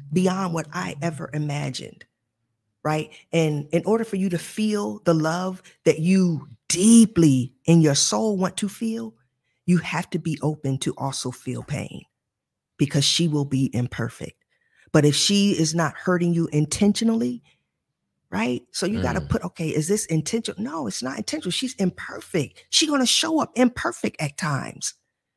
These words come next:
Speaker 1: right? But y'all come together and love your way through it. Like, "Babe," I, right? Especially if she has a genuine remorse and things of that nature, right? So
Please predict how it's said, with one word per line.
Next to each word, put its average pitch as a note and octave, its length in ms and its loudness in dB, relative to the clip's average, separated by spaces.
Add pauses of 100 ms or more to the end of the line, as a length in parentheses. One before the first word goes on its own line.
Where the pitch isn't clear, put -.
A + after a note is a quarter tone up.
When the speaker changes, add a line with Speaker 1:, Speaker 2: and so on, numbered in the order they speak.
(160)
Speaker 1:
right? C4 180 0
But F3+ 180 -2
y'all F#3+ 240 -2
come G#3+ 320 -2
together F#3 640 0 (280)
and D3+ 260 4
love E3+ 280 4
your F#3 180 6
way E3+ 300 2
through D#3+ 440 4
it. - 320 -10 (600)
Like, C3 240 -4
"Babe," C#3 320 0
I, C#3 180 0
right? D3+ 240 0
Especially F#3+ 440 0
if C#3+ 80 0
she E3 300 0 (260)
has D3 140 0
a C#3+ 60 2
genuine C#3+ 480 4
remorse A3 560 2
and D#3 100 -8
things F3+ 160 -2
of E3+ 120 -4
that G3+ 40 -6
nature, B3+ 160 -6
right? D3+ 160 0
So D3 220 0